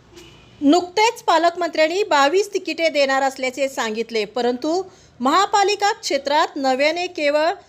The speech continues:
सहा नगरसेवकांनी पक्षप्रवेश केला आहे. मग बावीस तिकिटे कुणाला देणार, असा प्रश्न आमदार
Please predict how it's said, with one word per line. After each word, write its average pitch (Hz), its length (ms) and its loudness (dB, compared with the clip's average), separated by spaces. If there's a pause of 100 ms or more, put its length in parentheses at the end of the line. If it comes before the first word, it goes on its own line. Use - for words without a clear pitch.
(120)
सहा 339 340 0
नगरसेवकांनी 349 960 -2
पक्षप्रवेश 320 720 -2
केला 220 240 -2
आहे. 196 400 -6 (540)
मग 294 280 0
बावीस 302 600 0
तिकिटे 320 360 -8
कुणाला 311 440 -2
देणार, 202 460 -2 (300)
असा 359 220 0
प्रश्न 392 340 -4
आमदार 294 720 0